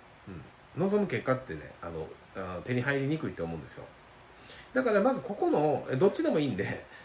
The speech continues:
物質的な方に振りたいんだったらそっちでいいけど、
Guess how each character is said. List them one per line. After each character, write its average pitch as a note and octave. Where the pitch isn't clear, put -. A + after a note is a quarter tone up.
物 F3+
質 G3+
的 A#3+
な A3+
方 E3
に A2
振 F#3
り F#3
た D3+
い G2+
ん -
だ -
っ -
た -
ら -
そ -
っ -
ち D#3
で C3
い A#2
い -
け G#2
ど、 D3+